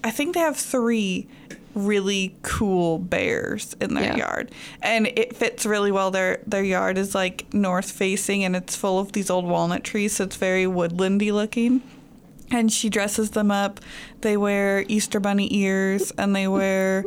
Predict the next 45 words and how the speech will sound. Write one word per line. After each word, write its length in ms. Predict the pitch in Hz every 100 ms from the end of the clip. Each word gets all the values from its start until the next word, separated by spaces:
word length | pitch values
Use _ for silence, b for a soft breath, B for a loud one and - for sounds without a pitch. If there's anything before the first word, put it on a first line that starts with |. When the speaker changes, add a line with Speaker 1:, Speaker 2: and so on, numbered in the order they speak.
| 392
Speaker 2:
<laughs> 120 | -
Speaker 1:
something 380 | - 202 208 214
for 120 | 214
Halloween. 680 | 214 202 196 190 190 190 190
Speaker 2:
Yeah. 260 | 214 214 247 B B
Speaker 1:
And 160 | 208
they 80 | 202
hold, 400 | 202 214 196 196
like, 180 | 208 208
a 40 | 214
flag 640 | - 202 185 180 185 185
in 120 | 190
the 80 | 196
summer. 680 | - 196 190 185 208 220 220
Speaker 2:
Uh-huh. 220 | 233 233 240 B
Speaker 1:
Uh, 260 | - 220 - - -
and 180 | 262
it's, 300 | 277 269 - - - -
it's 340 | 269 - - - -
a 80 | 240
little 420 | 233 226 233 247
bit, 340 | 240 262 262 -
so 220 | - 220
it's 180 | 208 202
cute. 640 | - - 208 214 - - - B B B B B B - - - -
Speaker 2:
But 100 | 208
not 220 | 202 196
too 160 | - 208
far. 380 | 190 - - 196
Speaker 1:
But 160 | 220 220
not 200 | 208 196
too 100 | 202
Speaker 2:
She 60 |
Speaker 1:
far. 160 | 196 202
Speaker 2:
found 160 | 226
the 40 | 240
line. 480 | 233 254 247 - 233
Speaker 1:
She 220 | - 226
found 320 | 220 202 220
the 40 |
line. 500 | 254 269 262 202 208 -
Speaker 2:
Yeah, 160 | 226 214
Speaker 1:
Yep. 80 | 220
Speaker 2:
very 220 | 214 226
good. 320 | 220 220 208